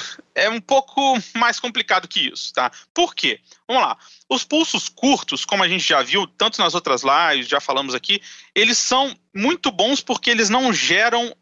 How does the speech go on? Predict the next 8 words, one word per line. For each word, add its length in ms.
é, 300
tem 260
zonas 340
mortas 360
muito 240
grandes. 420
Então, 120
assim, 320